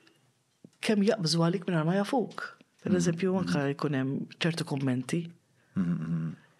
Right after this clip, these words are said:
Speaker 1: Inti jirrispondi ħadd ieħor.
Speaker 2: Tapprezza dik?
Speaker 1: Napprezza immens, immens. Napprezza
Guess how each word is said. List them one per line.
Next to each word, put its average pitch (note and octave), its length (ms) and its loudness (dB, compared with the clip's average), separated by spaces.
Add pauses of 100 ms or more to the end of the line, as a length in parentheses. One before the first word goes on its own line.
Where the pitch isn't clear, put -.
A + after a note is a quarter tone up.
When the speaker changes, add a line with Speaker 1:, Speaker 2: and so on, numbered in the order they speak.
(160)
Speaker 1:
Inti - 220 0
jirrispondi F#3 440 2
ħadd F3 260 0
ieħor. - 480 0 (460)
Speaker 2:
Tapprezza A2 540 6
dik? A2 260 6
Speaker 1:
Napprezza F3+ 640 0
immens, D#3+ 720 0
immens. E3+ 800 0 (1600)
Napprezza E3+ 840 2